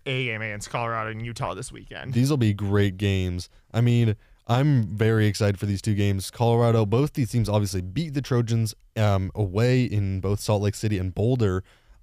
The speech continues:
Speaker 2: Um, the Colorado game was very close. Juju got ejected on a questionable call.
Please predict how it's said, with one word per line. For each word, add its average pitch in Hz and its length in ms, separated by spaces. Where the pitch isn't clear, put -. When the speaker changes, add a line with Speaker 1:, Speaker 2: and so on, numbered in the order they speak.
Speaker 2:
Um, 104 480
the 104 80
Colorado 123 580
game 110 220
was 95 140
very 117 280
close. 107 240
Juju 135 440
got 117 180
ejected 117 580
on 101 160
a 90 60
questionable 143 840
call. 156 500